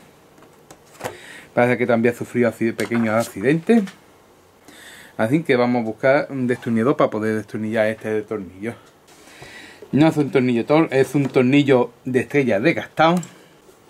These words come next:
Es un tornillo de estrella corrido.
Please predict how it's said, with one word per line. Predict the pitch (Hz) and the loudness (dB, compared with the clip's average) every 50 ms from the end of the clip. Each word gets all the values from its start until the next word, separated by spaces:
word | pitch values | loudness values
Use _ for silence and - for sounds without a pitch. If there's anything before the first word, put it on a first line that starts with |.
| _ _ - - - - - - - - - - - - | _ _ -20 -20 -20 -20 -20 -18 -18 -18 -18 -18 -2 2
Es | 127 135 143 | 4 4 6
un | 143 139 131 127 | 4 2 0 -2
tornillo | - 139 131 127 131 127 123 127 123 120 | -2 -2 0 0 0 2 4 4 4 4
de | 117 | 2
estrella | 110 - 127 120 120 120 117 113 | 0 -4 -4 -4 -2 -2 -2 -2
corrido. | - 127 120 110 110 127 139 151 175 190 | -2 -4 -2 -2 -2 2 2 4 2 2